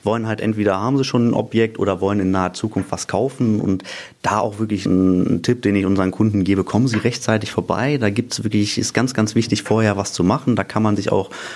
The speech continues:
heute noch schon mal günstige Zinsen für die Zukunft sichern, wenn man sein Haus noch nicht gefunden hat.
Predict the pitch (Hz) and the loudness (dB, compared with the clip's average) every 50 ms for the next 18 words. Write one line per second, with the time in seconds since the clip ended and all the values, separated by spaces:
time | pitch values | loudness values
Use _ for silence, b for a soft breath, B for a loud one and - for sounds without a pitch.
0 | B B B - 113 131 131 - 117 113 113 110 - 107 101 101 98 95 107 123 | B B B 0 0 0 2 2 2 0 0 0 0 2 2 2 2 4 2 2
1 | 123 - - 107 98 101 98 - - 113 117 110 113 110 - 92 95 95 - - | 2 2 0 2 2 2 0 2 0 2 2 2 0 0 0 0 -2 -2 0 0
2 | 156 160 - 139 127 131 - 120 - 120 107 107 104 101 98 98 92 95 95 92 | 0 2 2 2 2 2 0 2 2 2 2 2 2 2 2 2 0 0 0 0
3 | 98 104 101 - 92 90 98 95 - - 87 - - 143 147 147 - 123 117 113 | 0 -2 -2 -2 -4 -2 -2 -2 -2 -4 -4 0 0 0 2 4 2 4 4 4
4 | 113 | 2